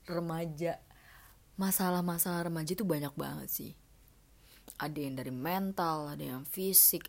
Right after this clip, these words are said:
ada yang lain-lain. Dan di sini gue bakal bahas permasalahan remaja yang menyangkut sama mental.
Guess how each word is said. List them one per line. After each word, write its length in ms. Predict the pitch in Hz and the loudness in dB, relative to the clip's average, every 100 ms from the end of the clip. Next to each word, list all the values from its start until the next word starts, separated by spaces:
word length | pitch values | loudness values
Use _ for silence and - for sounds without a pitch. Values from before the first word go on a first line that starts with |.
| - | -8
ada 220 | 151 147 | -4 -2
yang 340 | 139 135 131 | -2 -4 -4
lain-lain. 720 | 135 139 139 160 190 190 165 165 - - - - - - - - - - - - - - - - - - - - - - - - | -4 -6 -4 -2 -2 -2 -6 -10 -20 -20 -20 -20 -20 -20 -20 -20 -20 -20 -20 -20 -20 -18 -14 -14 -16 -20 -20 -20 -20 -20 -12 -6
Dan 240 | 160 160 | -4 -2
di 80 | 160 | 0
sini 240 | 165 180 | 0 0
gue 160 | 185 208 | 2 2
bakal 400 | 190 175 185 180 | 2 2 0 0
bahas 880 | 156 147 156 175 - - - - - - - - - - - - | -2 0 0 4 6 8 6 0 -6 -18 -20 -20 -20 -20 -20 -12
permasalahan 720 | 160 147 147 151 151 160 156 | -8 -4 -2 -2 -6 -6 -8
remaja 640 | 147 147 143 151 180 196 | -6 -6 -6 0 2 4
yang 240 | 170 143 - - | 0 -6 -10 -14
menyangkut 400 | - 151 107 - | -10 -8 -8 -4
sama 400 | - 147 135 135 | -2 -2 -4 -6
mental. 480 | 131 131 131 127 151 | -8 -6 -6 -8 -12